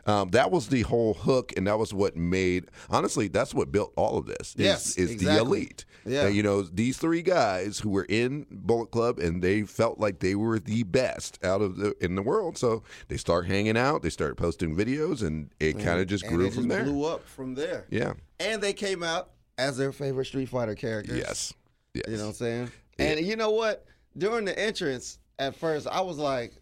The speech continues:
Speaker 2: so, so Matt and Nick comes out. They come out in Ryu and Ken. And then, like, some random dude comes out. And I'm like, "Who the hell is this?" I was like, like, "Did the security just let this happen?" And then the lights went out.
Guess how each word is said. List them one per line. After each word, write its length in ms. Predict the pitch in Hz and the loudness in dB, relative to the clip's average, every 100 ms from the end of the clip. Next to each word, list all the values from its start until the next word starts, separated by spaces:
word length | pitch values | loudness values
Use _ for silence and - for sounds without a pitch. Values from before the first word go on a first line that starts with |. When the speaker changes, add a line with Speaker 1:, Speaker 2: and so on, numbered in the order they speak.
| _ | _
Speaker 2:
so, 400 | - 139 123 - | -6 -4 -4 -6
so 280 | - 113 104 | -6 -6 -6
Matt 280 | 113 131 | -2 -2
and 100 | 113 | -2
Nick 180 | 120 120 | -6 -6
comes 300 | - 127 95 | -8 -12 -8
out. 220 | 95 90 92 | -10 -10 -12
They 100 | 98 | -10
come 220 | 127 101 | -8 -8
out 160 | 98 | -8
in 100 | 92 | -8
Ryu 300 | 87 92 92 87 | -10 -8 -8 -10
and 100 | 85 | -12
Ken. 300 | 127 120 95 _ _ _ _ _ | -8 -8 -8 _ _ _ _ _
And 160 | 107 123 | -6 -2
then, 160 | 151 | 0
like, 200 | 135 113 | -2 -2
some 180 | 147 135 | -2 -4
random 440 | 113 127 139 131 117 | -2 -2 -2 -2 -2
dude 200 | 147 147 | -2 -2
comes 240 | 175 123 | -4 -2
out. 180 | 113 110 | -2 -2
And 80 | 151 | -4
I'm 120 | 214 | -6
like, 300 | 220 170 156 _ _ _ _ | -4 -4 -6 _ _ _ _
"Who 80 | 381 | -4
the 60 | 302 | -2
hell 200 | 220 214 | 0 -2
is 120 | 202 | -2
this?" 140 | 226 | 0
I 60 | 196 | 0
was 60 | 196 | 2
like, 320 | 170 139 - _ _ _ _ | 0 0 -6 _ _ _ _
like, 240 | 151 147 123 | -2 0 0
"Did 240 | 143 107 | -4 -2
the 100 | 135 | -6
security 400 | 139 131 349 370 | -4 -6 -4 -2
just 160 | 233 196 | -4 -2
let 160 | 202 | -2
this 140 | 190 190 | 0 0
happen?" 300 | 196 180 185 | 0 0 -2
And 180 | 131 139 | -2 -2
then 80 | |
the 100 | 131 | -2
lights 280 | 120 156 165 | 0 0 0
went 160 | 139 127 | -2 -2
out. 140 | 113 | -4